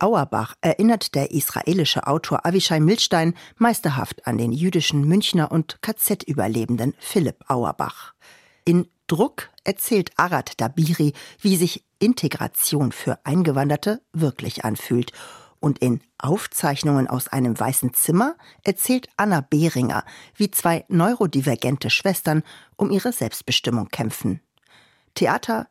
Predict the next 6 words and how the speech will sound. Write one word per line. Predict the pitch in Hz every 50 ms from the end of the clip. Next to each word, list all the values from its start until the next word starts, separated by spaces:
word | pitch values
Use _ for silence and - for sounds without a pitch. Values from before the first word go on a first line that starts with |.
| _ -
zeigt | - - 233 226 - -
sich | - 127 - -
in | 135 139
Mülheim | 147 170 170 151 156 131 139 151 - - - _ _ -
als | - 117 123 - - - - -
Gesellschaftsbarometer. | - 226 175 156 127 120 - - 120 - - - - 131 120 - 123 123 123 120 - - - 110 135